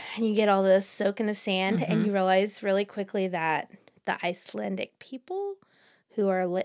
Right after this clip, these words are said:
Speaker 1: like, native there and are from there, we don't have really great etiquette when it comes to, like, bathrooms and showers at all. Like, they get naked in front of each other. They shower before they go in anything. They swim a lot there. There's a lot of pools.
Speaker 2: Mm-hmm.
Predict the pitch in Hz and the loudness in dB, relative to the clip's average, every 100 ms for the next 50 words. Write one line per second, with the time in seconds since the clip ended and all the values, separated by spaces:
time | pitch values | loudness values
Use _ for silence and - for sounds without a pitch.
0 | - - - - 208 220 220 285 302 330 | -6 -8 -8 -8 -10 -8 -4 -4 -4 -4
1 | 339 349 330 220 208 185 _ _ 185 196 | -2 -2 -2 -2 -4 -4 _ _ -6 -6
2 | - 202 262 294 294 _ _ _ _ _ | -6 -4 -2 -4 -8 _ _ _ _ _
3 | - 233 269 339 - 269 240 226 233 226 | -2 0 2 2 2 0 0 4 4 4
4 | 202 185 - 180 - 294 285 - 175 - | 2 2 2 0 -2 -2 -2 -4 -6 -6
5 | 202 202 208 180 - - _ _ - 165 | -6 -4 -4 -4 -6 -18 _ _ -4 -2
6 | - 240 240 247 220 185 - - - 247 | -2 0 0 0 -6 -6 -8 -6 -6 -6
7 | 262 - - _ _ _ _ _ _ _ | -6 -10 -14 _ _ _ _ _ _ _
8 | _ _ - 151 - - - _ _ _ | _ _ -10 -8 -6 -8 -14 _ _ _
9 | _ _ _ _ 220 214 226 226 269 233 | _ _ _ _ -2 0 0 6 6 6
10 | 190 226 226 226 233 226 240 247 233 226 | 0 2 0 0 0 0 -2 0 4 4
11 | 226 196 190 - 156 175 214 214 220 220 | 2 0 0 -2 0 2 2 0 -4 -2
12 | 214 208 208 208 202 - 190 202 - 240 | -2 0 2 2 0 -2 -2 -4 2 2
13 | 240 233 233 220 - - 196 220 254 269 | 4 4 4 2 -4 0 2 4 4 2
14 | - 285 294 269 233 208 190 - 165 190 | 4 2 4 2 0 0 -2 -6 0 2
15 | 254 190 175 | 2 0 -4